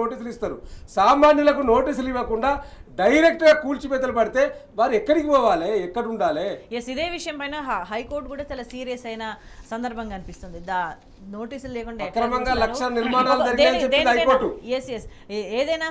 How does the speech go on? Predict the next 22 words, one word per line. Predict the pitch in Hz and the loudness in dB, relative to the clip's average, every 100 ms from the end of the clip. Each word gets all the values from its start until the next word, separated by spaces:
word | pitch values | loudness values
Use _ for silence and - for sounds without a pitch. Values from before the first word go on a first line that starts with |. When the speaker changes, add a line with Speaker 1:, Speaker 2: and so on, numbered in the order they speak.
| 320 | -4
Speaker 2:
సరే | 277 233 | -4 -4
నిజంగా | 214 254 277 277 247 208 | -6 -4 -2 -2 -4 -8
ఒక | 214 | -8
ని-, | 202 190 170 | -6 -4 -4
అక్రమ | 180 226 240 214 | -6 -8 -8 -6
నిర్మాణం | 220 220 226 226 | -8 -6 -6 -6
ఉన్నా | 220 220 214 | -6 -6 -8
కూడా | 214 220 240 214 | -8 -6 -6 -6
దాన్ని | 202 185 | -10 -12
కూలగొట్టాలి | 190 196 190 - 185 196 190 | -14 -12 -12 -10 -10 -8 -10
అని | 190 | -12
అంటే | 220 202 | -12 -12
వాళ్ళకి | 185 180 | -12 -14
నోటీసులు | 196 214 220 226 190 | -14 -14 -14 -14 -14
ఉన్న | 196 277 | -10 -8
వాళ్ళు | 302 214 | -8 -10
ఎక్కడికి | 247 269 254 | -12 -14 -10
పోవాలి? | 247 240 233 - - - - - - 196 | -8 -8 -10 -14 -16 -16 -14 -14 -14 -8
నిజంగా, | 262 277 294 - - - | -4 -4 -6 -8 -12 -4
ఆ, | 185 185 180 180 - - - - - | 0 0 -2 -6 -14 -20 -20 -14 -4
పే-, | 240 226 | -2 0
సామాన్య | 240 277 339 349 | -2 0 -4 -4